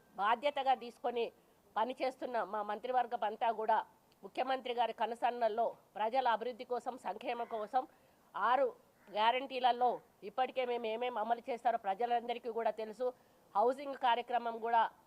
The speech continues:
మొదలుపెట్టినాం. మరి ఈ విధంగా రాబోయే రోజుల్లో అన్ని రకాల అభివృద్ధి సంక్షేమ కార్యక్రమాలు చేసుకుంటూ మళ్ళీ ఎలక్షన్ల వరకు ప్రజల మన్నన చూరగొని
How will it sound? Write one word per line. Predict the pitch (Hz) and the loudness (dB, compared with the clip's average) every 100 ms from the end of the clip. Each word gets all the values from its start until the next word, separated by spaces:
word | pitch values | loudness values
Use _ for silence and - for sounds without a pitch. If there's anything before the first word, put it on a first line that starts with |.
| - | -8
మొదలుపెట్టినాం. | 202 247 247 226 - 226 247 - _ _ - | -2 -2 -2 -8 -4 -2 -2 -6 _ _ -6
మరి | 214 | -6
ఈ | 240 | -4
విధంగా | 254 262 277 | 0 2 2
రాబోయే | 240 214 247 269 | 2 4 4 2
రోజుల్లో | 262 247 233 247 240 175 - - - | 2 0 0 0 0 0 -6 -18 -12
అన్ని | 196 269 | -6 0
రకాల | 269 254 254 | 0 2 2
అభివృద్ధి | 240 214 226 226 | 4 2 -2 -6
సంక్షేమ | 247 220 233 240 | -6 -6 -4 -6
కార్యక్రమాలు | 233 214 208 214 247 240 226 185 - _ _ _ 247 | -4 -2 -2 -2 -2 2 0 -2 -8 _ _ _ 2
చేసుకుంటూ | 254 254 262 247 254 254 - - - | 2 2 -4 -2 2 2 0 -20 -10
మళ్ళీ | 202 240 285 | -4 -2 0
ఎలక్షన్ల | 269 247 262 349 269 | 0 0 0 -2 2
వరకు | 262 240 233 | 4 4 0
ప్రజల | 220 214 214 262 269 | -4 -4 -2 2 0
మన్నన | 262 202 254 277 - | 0 -4 -4 -4 -4
చూరగొని | 202 247 240 247 202 | 0 2 2 -2 -4